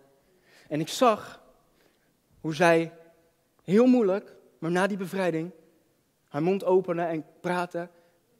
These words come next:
en kon zingen, de naam van Jezus. Dat is prachtig. Dat is prachtig. Maar later kon zij dus getuigen en zij zegt,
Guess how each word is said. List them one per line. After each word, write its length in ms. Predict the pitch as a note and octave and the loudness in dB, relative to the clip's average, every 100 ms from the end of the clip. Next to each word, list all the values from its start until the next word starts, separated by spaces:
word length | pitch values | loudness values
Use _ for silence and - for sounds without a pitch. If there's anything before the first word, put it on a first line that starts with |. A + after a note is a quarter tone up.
| _ | _
en 120 | D3 | -12
kon 160 | D#3 D3 | -8 -8
zingen, 400 | B2+ E3+ B2 G#2+ _ | -6 -6 -8 -14 _
de 80 | - | -14
naam 200 | C3 D3 | -10 -10
van 120 | C#3+ | -10
Jezus. 380 | C#3 A#2+ - D3 | -10 -10 -12 -16
Dat 880 | - - - _ _ _ _ _ - | -14 -14 -18 _ _ _ _ _ -20
is 40 | - | -12
prachtig. 500 | G#3+ - - - _ _ _ _ _ _ | -10 -10 -18 -20 _ _ _ _ _ _
Dat 40 | |
is 80 | D3+ | -20
prachtig. 500 | - G#3+ - - - _ - - | -8 -8 -8 -20 -20 _ -20 -8
Maar 140 | C#3 | -2
later 640 | D3+ G#3+ C#4 - C3+ F3 G#3+ _ _ _ _ _ _ - | 2 2 0 -2 -6 -6 -10 _ _ _ _ _ _ -4
kon 140 | F#3 | -4
zij 140 | F#3 | -2
dus 140 | D#3 C#3+ | -4 -6
getuigen 720 | C#3 - A3 G3+ D3 B2+ E3 _ _ _ | -12 -6 -6 -4 -8 -14 -16 _ _ _
en 120 | C3+ | -10
zij 180 | C#3+ C3 | -8 -6
zegt, 460 | C3 E3 - - | -4 -4 -6 -20